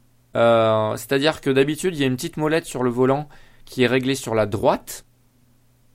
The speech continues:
pour les pilotes Mercedes, et, et celle de Rosberg au début de ce Grand Prix était réglée sur la gauche. Et oui, et du coup, ben, il a pu faire un meilleur départ, mais ensuite il avait moins de puissance sûrement, euh,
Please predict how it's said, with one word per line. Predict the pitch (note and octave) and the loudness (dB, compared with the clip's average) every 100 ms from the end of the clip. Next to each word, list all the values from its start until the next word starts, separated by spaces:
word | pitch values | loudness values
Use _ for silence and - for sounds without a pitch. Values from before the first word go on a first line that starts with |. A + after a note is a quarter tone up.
| _ | _
pour | - A#2+ | -12 -2
les | A#2+ | -2
pilotes | A#2+ B2 A#2+ | -2 0 -2
Mercedes, | A#2+ A2+ - A#2 D3+ - - - - _ | -2 -8 -4 0 0 -2 -16 -20 -20 _
et, | B2 | 0
et | B2+ C3+ C3+ B2 | 0 0 0 0
celle | D#3 D#3 | -2 0
de | |
Rosberg | D3 C3 A#2 C#3 F3+ E3+ | 2 2 4 4 4 2
au | |
début | C3 C3 | 0 0
de | C3 | 0
ce | C3 | 0
Grand | A#2 A#2 | 0 -2
Prix | - E3 | -2 -4
était | C3+ C3+ C#3 | -4 -2 0
réglée | A#2 A2+ C3 | -2 -2 -4
sur | C#3+ G#2+ | -4 -2
la | G#2+ | -2
gauche. | G#2+ D3+ - - _ _ _ - | 2 0 0 -12 _ _ _ -12
Et | - | -2
oui, | B2 E3+ - - - _ | -2 -2 -6 -20 -20 _
et | A#2+ | -2
du | A#2+ | -2
coup, | B2 D#3 F3+ | -2 0 0
ben, | D#3+ B2 A#2+ - _ _ _ | 4 4 4 -4 _ _ _
il | C3 | -2
a | B2+ | -2
pu | C3+ | 0
faire | - C#3+ | 2 2
un | C#3 | 2
meilleur | B2+ B2+ A#2 | 0 0 0
départ, | A#2+ A#2+ E3 F#3+ | -2 0 2 2
mais | D#3+ | 0
ensuite | C3 A#2 F3+ F3 | 0 -2 -6 -4
il | C3+ | 0
avait | A2 A#2 | 0 0
moins | B2 C#3 | -2 -6
de | |
puissance | - C3 - D#3+ | -6 -6 -4 -8
sûrement, | - - A2 B2 D3 C3 | -8 -6 -4 -2 0 2
euh, | A2 G2+ | 2 0